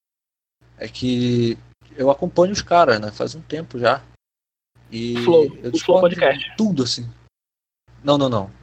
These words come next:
Speaker 1: O Xbox Mil
Speaker 2: É.
Speaker 1: Grau mesmo. Eu já assisti,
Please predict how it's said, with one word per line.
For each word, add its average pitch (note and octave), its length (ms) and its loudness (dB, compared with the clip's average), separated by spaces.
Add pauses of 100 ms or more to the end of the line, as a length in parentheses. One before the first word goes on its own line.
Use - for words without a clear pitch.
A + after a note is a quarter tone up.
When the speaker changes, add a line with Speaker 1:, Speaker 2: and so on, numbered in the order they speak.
(160)
Speaker 1:
O B2 180 0
Xbox - 260 -2
Mil F3+ 120 -4
Speaker 2:
É. E3 60 6
Speaker 1:
Grau F3+ 120 6
mesmo. B2 220 -8 (800)
Eu A#2 140 0
já C#3 120 4
assisti, - 360 -6